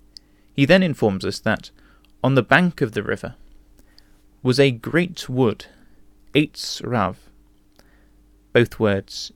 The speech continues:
in the singular number, on the one side and on the other. The waters issue from Mount Moriah down its south side, and flow on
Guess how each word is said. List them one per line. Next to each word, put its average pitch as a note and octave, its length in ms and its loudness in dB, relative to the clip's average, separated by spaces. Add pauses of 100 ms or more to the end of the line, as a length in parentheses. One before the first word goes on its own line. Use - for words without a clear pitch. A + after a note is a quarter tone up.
in A2 120 -2
the G2+ 60 -2
singular A2+ 480 -4
number, G2 360 -6 (1040)
on B2+ 140 2
the C3 80 0
one D3+ 300 0
side G#2+ 420 -6 (640)
and B2+ 240 -2
on G#2 120 2
the A#2 140 2
other. A2+ 260 -4 (1600)
The A2+ 100 0
waters A#2 540 2 (300)
issue E3+ 340 2
from C#3+ 340 -2
Mount D3+ 360 -2
Moriah A2 520 0 (360)
down C#3 400 0
its - 260 -10
south B2 380 -2
side, - 500 -6 (720)
and C#3 180 2
flow F#3+ 460 2
on A2+ 340 -2